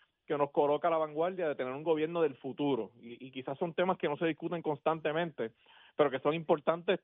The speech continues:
todos los días, cada vez que, que nosotros entramos y hacemos trámites a través de, de, de Internet. Así que en ese sentido, muy, eh,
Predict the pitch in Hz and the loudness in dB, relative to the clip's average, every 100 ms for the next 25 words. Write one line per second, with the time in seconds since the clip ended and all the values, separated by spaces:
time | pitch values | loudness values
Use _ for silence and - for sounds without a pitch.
0 | _ 175 180 196 147 196 208 165 160 175 | _ 2 2 0 0 0 2 0 0 0
1 | 185 151 120 - _ 160 151 151 196 180 | -2 -4 -4 -14 _ -6 -6 -4 -2 -4
2 | - 165 196 160 170 175 - 175 208 190 | -2 -2 -2 -4 -4 -4 -2 -2 -2 -6
3 | 143 131 _ _ _ - 143 139 135 139 | -8 -10 _ _ _ -2 2 4 4 2
4 | 160 156 139 117 - 139 - 143 147 143 | 4 4 2 0 -4 -8 -6 -6 -2 -2
5 | 131 160 147 113 120 147 156 156 170 151 | 0 0 -2 -4 -6 -6 -4 -4 -6 -4
6 | 175 185 180 _ _ 139 151 156 143 | -2 -2 -4 _ _ -8 -6 -2 -2